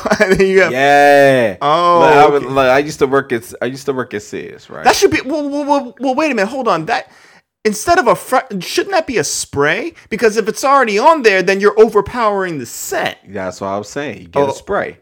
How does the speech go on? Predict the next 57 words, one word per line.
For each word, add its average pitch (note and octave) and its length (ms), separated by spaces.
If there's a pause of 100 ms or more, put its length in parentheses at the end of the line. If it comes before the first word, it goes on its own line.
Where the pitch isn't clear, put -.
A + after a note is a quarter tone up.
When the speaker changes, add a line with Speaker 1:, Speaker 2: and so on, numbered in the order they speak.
(160)
Speaker 1:
Oh, F3+ 180
Speaker 2:
I F3+ 100
Speaker 1:
okay, B2+ 100
Speaker 2:
used D3+ 60
Speaker 1:
like E3 120
Speaker 2:
to, C3+ 160
Speaker 1:
a - 20
Glade, G3+ 380
Speaker 2:
I, - 20
Speaker 1:
like E3+ 140
a F3 40
Speaker 2:
when D3+ 100
I, - 40
Speaker 1:
Glade F3+ 240
spray. - 400
Speaker 2:
I A#2 80
used D3 160
Speaker 1:
Okay. C3 100
Speaker 2:
to C3 60
work C3+ 220
at A#2+ 100
Sears, A#2 400
and G2 120
I G2+ 120
was, G2 240
like, F#2+ 220
one F#2+ 140
of F2 60
the F#2 60
stock G#2+ 400
people, F2+ 320
and F2 100
I F#2 60
remember G#2 260
having G#2 280
to F#2+ 40
load G#2 340
something F2+ 280
to F#2+ 120
somebody's F#2+ 640
van, F#2 520 (720)
and F2+ 600 (220)
I D#2 180 (640)
I G2+ 100
could F2 200
just - 400
smell F#2+ 380
it. - 140 (100)
I, E2+ 100
like, F2 300
I, F2+ 280
I G2 40
just E2 300
knew G2 180
they E2+ 160
were, C#2+ 140
they, E2+ 300